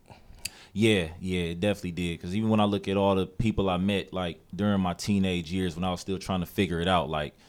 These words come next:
if it wasn't for her setting that foundation, I probably wouldn't have made all the connections, you know? And I know everybody has different opinions on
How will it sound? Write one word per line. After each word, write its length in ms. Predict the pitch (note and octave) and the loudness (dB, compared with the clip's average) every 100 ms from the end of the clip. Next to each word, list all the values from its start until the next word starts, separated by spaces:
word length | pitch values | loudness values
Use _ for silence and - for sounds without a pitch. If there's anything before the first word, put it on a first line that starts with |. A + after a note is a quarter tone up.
| - - | -18 -8
if 140 | F#2 | -4
it 40 | G2 | 2
wasn't 300 | A2 F#2+ - | 2 2 -2
for 140 | F#2+ | 0
her 200 | A2 G#2 | 2 2
setting 260 | - G2 F2 | 2 -2 -2
that 120 | D#2+ | -4
foundation, 680 | G2 F2+ D#2+ G2 F#2 - E2 | -2 -2 0 0 0 -4 -6
I 40 | |
probably 380 | - G2 F#2 F2 | -2 0 0 -2
wouldn't 300 | E2+ F2+ F2 | -2 -2 -2
have 200 | D#2 - | -6 -4
made 320 | F2+ G2 F#2 | 0 0 2
all 120 | F#2 F2 | 0 0
the 60 | |
connections, 680 | - F2 F#2 - - D2+ - | -4 -2 -2 -2 -8 -10 -6
you 80 | F#2 | -2
know? 260 | F#2 F2+ F2 | 0 0 -2
And 100 | E2+ - - | -6 -10 2
I 100 | B2 | 4
know 160 | B2+ | 8
everybody 440 | A#2 G#2+ G2 F#2+ F#2 | 8 8 4 2 4
has 200 | F#2 E2+ | 0 2
different 300 | F#2+ - F2+ | 0 0 -2
opinions 440 | - G2 F#2 E2 | 2 2 2 0
on 240 | F2+ F2 | 0 0